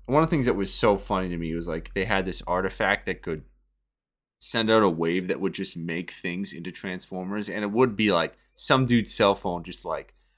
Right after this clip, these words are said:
folded out and just started going hand, like, a, a soda machine just, like,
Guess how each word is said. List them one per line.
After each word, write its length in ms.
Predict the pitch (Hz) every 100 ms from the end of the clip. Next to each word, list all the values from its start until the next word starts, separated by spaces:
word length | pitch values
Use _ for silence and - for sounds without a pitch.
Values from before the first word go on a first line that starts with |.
| _
folded 520 | - 120 110 98 95
out 380 | 92 85 82 -
and 140 | 101 98
just 180 | 101
started 300 | - 107 98
going 260 | 90 90 87
hand, 280 | 92 92 95
like, 180 | 107 117
a, 80 | 110
a 100 | 120
soda 400 | - - 117 117
machine 480 | 104 98 - 92 90
just, 180 | 110 107
like, 160 | 95